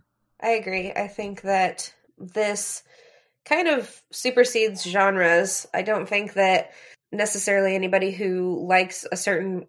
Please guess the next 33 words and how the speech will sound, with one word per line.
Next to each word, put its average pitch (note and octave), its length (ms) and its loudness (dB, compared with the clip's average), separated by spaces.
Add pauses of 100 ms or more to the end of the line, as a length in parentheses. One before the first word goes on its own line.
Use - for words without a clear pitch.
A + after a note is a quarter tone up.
genre F3+ 720 2 (380)
wouldn't. F#3 640 -6 (580)
So, - 140 -8
like, F3+ 400 0 (600)
my G#3 360 6
genres G3 760 2 (340)
and F#3+ 160 -4
you A3 100 4
guys' G3 540 4
genre, F#3+ 420 2
like, F3+ 180 -2
favorites, F#3+ 680 0 (580)
um, F3 300 4
I F#3+ 80 4
just F#3 180 -4
feel F3+ 120 2
like F3+ 120 0
don't F3+ 140 -2
really F3 160 0
matter E3+ 300 2
when F3 100 0
it E3 80 -4
comes F3 200 -8
to E3 80 -2
this E3+ 180 -6
book. E3+ 300 -6
Like, E3+ 180 -6
it's, F3 260 -8 (760)
it's - 220 -6
just, F3+ 300 -4
it F#3+ 120 0
kind A#3+ 220 8
of G#3+ 220 4